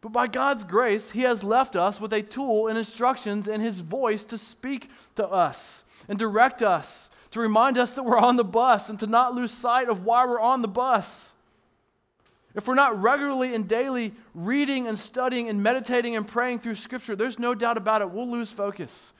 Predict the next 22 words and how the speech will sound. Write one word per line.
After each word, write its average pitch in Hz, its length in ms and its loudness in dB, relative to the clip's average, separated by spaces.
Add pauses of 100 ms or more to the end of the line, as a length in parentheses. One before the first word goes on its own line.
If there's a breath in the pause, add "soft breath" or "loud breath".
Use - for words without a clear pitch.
(140 soft breath)
We'll 220 160 -6
get 262 100 -2
distracted, 220 720 -4 (300 soft breath)
take 254 220 0
wrong 247 200 2
turns, 226 540 -4 (300 soft breath)
forget 233 200 -2
what 269 160 2
we're 247 100 -2
doing, 220 380 2 (420 soft breath)
forget 233 280 0
why 240 220 6
we're 262 180 2
on 240 160 4
this 220 180 -2
earth. 220 460 -2 (1600 soft breath)
You - 60 -4
know 285 60 2
what 302 80 6
I 277 40 6
also 214 340 4
know? 226 280 0